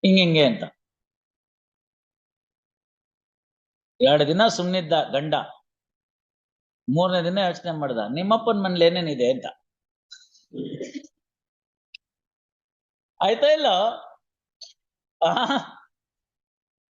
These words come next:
ಈ ಕಡೆ ಪ್ಲೇಂಟಿಫ್ ಲಾಯರ್, ಆ ಕಡೆ ಡಿಫೆಂಡೆಂಟ್,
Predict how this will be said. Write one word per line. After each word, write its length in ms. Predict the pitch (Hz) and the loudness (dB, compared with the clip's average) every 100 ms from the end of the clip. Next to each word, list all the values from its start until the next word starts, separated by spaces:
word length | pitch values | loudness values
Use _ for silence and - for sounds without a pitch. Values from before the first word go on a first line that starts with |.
| _ _ _ _ _ _ _ _ _ | _ _ _ _ _ _ _ _ _
ಈ 120 | 220 220 | -2 2
ಕಡೆ 280 | 220 214 | 2 2
ಪ್ಲೇಂಟಿಫ್ 460 | 220 240 247 269 220 | 0 -2 0 -4 -2
ಲಾಯರ್, 280 | 240 262 240 | 0 0 0
ಆ 100 | 214 | -2
ಕಡೆ 220 | 214 202 | -4 -4
ಡಿಫೆಂಡೆಂಟ್, 560 | 190 180 220 196 156 | -4 -2 -2 -4 -4